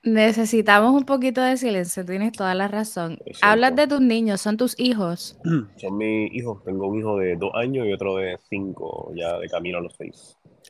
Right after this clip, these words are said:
Speaker 1: Ah, so, son bebecitos, por eso entonces están
Speaker 2: Sí,
Speaker 1: como <laughs> Tommy y Jerry.
Speaker 2: están ahí, están, eh, pulseando entre los dos, ¿eh?
Speaker 1: Eso debe ser, ¿cómo te va de papá? Esa vida particular.
Speaker 2: Me va bien,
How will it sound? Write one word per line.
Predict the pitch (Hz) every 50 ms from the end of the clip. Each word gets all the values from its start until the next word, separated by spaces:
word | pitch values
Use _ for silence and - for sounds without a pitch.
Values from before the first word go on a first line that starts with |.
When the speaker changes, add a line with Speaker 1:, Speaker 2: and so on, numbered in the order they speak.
| _
Speaker 1:
Ah, | - 320 330 349 359 370 370 381 381 381 381 381
so, | - - 311 294 302
son | 294 - 262 254
bebecitos, | 254 277 294 320 339 320 330 330 330 349 294 220
por | 233 226 220
eso | 220 226 247
entonces | 269 269 262 277 277 285 285 294
están | 277 277 269 - 247 285
Speaker 2:
Sí, |
Speaker 1:
como | 285 277 240 220
<laughs> | 202
Tommy | 185 160 160 175 185 196 202 214
y | 202
Jerry. | 185 185 196 196 196 190 175
Speaker 2:
están | 120 120 131 139
ahí, | 135 131 131 135 131 131 123
están, | 113 - _ 117 113 117 113
eh, | 107 104
pulseando | 95 104 101 95 - 113 107 110 104
entre | 95 92 92
los | 90 87 80
dos, | 87 85 85 87
¿eh? | _ _ _ _ _ _ _ _ _ _ _ _ _ _ _ _ _ - - - _ _ _ _ _ _ _ _
Speaker 1:
Eso | - 190 180 - - 233 240 247 247 240 233 214
debe | 196 196 196 196
ser, | - 247 220 208 _
¿cómo | - 254 247 262 302
te | 349
va | 381 370 370
de | 370 359
papá? | - 359 311 240 196 175 170 180 - _ - _
Esa | - 226 220 277 285 294
vida | 294 285 294 302 294 285 277 262
particular. | 285 277 269 269 - 262 233 247 247 208 180 175 165 180 190 - _ _ _ _ _ _ _ -
Speaker 2:
Me | - 113 127
va | 131 139 180
bien, | 208 180 156 165 202 220 220 214 202 180